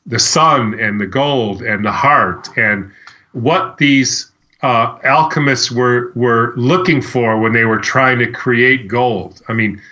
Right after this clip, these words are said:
Isaac Newton, one of the most renowned scientists of all time, spent the vast majority of life try-, of his life trying to create gold. So either he was completely stupid,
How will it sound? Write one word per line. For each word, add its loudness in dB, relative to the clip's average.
Isaac 2
Newton, -2
one -4
of -2
the 0
most 0
renowned 2
scientists 0
of -4
all 0
time, 0
spent -2
the -2
vast 0
majority 0
of -2
life 0
try-, 0
of -4
his -4
life 0
trying 0
to -2
create 0
gold. -4
So -4
either 4
he 6
was 0
completely 0
stupid, 0